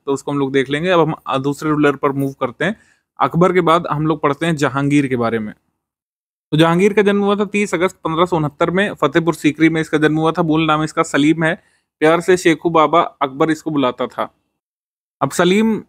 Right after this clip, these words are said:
या जहांगीर, अ, सलीम क्यों है, इसके पीछे भी एक बैक स्टोरी है। बैक स्टोरी ये है कि अकबर ये फॉलोअर था, चिश्ती सेक्ट का फॉलोअर था अकबर, ठीक है। सूफी सेक्ट में जो चिश्ती सिलसिला था, उसमें जो, अ, संत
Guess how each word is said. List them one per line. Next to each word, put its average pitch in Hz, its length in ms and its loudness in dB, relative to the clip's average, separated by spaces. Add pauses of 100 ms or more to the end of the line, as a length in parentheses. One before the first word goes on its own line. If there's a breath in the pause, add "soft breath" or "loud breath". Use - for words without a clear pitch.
(140)
या 160 160 4
जहांगीर, 165 640 2
अ, 143 100 2
सलीम 175 380 0
क्यों 180 280 2
है, 185 220 -2
इसके 175 260 -2
पीछे 170 320 0
भी 175 200 4
एक 147 300 -2
बैक 139 460 0
स्टोरी 151 320 0
है। 170 120 2
बैक 151 200 0
स्टोरी 160 280 -2
ये 175 120 4
है 175 100 0
कि 170 140 -10
अकबर 143 460 0 (680)
ये 156 60 2
फॉलोअर 160 420 4
था, 180 340 -2 (840)
चिश्ती 196 640 0 (100)
सेक्ट 185 340 -4
का 190 100 2
फॉलोअर 143 400 4
था 147 160 -4
अकबर, 127 480 -4 (360)
ठीक 147 120 -2
है। 170 60 2
सूफी 165 280 0
सेक्ट 165 240 -2
में 175 100 -2
जो 175 80 2
चिश्ती 170 380 -2
सिलसिला 151 420 0
था, 175 200 -2
उसमें 165 520 -4 (420)
जो, 151 400 0 (240)
अ, 143 160 6
संत 165 280 0